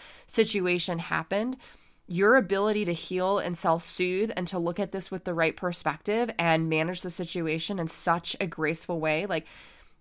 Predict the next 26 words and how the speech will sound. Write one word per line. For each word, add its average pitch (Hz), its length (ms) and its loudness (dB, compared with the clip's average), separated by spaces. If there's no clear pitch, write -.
can 220 200 4
you 220 200 2
talk 190 320 2
about 180 420 6
how 185 320 8
you 208 160 0
feel 185 220 -2
like 175 200 -2
you've 190 120 -8
changed? 294 460 -4
Like, 202 160 4
she 220 180 2
put 254 240 2
it 269 100 0
back 170 260 2
on 165 160 2
me, 202 140 0
like, 170 160 0
she - 240 -2
acknowledged 202 540 0
it 175 60 0
and 147 120 -2
opened 175 260 -4
up 165 140 -2
the 156 60 -12
door, 180 360 2